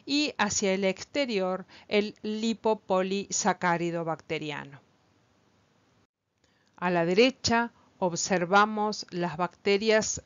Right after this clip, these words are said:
teñidas por la coloración de Gram, que se visualizan color fucsia porque son Gram negativas,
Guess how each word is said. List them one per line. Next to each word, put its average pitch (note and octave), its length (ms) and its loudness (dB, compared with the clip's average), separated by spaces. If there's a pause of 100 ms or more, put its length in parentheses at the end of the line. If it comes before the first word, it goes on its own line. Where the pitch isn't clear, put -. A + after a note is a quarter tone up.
(140)
teñidas G3+ 720 0
por E3+ 240 -6
la F3 100 -2
coloración E3+ 840 -6 (120)
de E3+ 140 -2
Gram, G3 420 0 (500)
que F3 160 -2
se E3+ 240 -4
visualizan F#3+ 720 -4
color E3+ 340 -4
fucsia G#3 640 -4
porque D3 200 -10
son F3 240 -10
Gram F#3+ 280 -4
negativas, G#3+ 840 -4